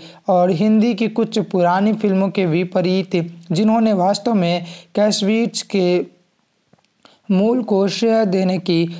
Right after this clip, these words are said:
सहमत नहीं उठाई, बाबू, बाबू योगेश्वरन and कंपनी का दिल सही जगह पर है और सही काम करने, करते हैं।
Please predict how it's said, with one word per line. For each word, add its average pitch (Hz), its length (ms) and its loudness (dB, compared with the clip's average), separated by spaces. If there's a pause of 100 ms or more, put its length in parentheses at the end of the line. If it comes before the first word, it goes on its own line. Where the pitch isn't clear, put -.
(120)
सहमत 214 540 2
नहीं 180 200 2
उठाई, 165 480 0 (340)
बाबू, 170 580 0
बाबू 190 520 2
योगेश्वरन 214 840 0 (360)
and 185 240 2
कंपनी 220 440 0
का 156 560 -2
दिल 226 200 2
सही 196 300 0
जगह 170 300 0
पर 196 240 0
है 165 360 0 (260)
और 202 120 0
सही 226 300 0
काम 190 300 0
करने, 175 440 0
करते 180 440 -2
हैं। 160 360 -2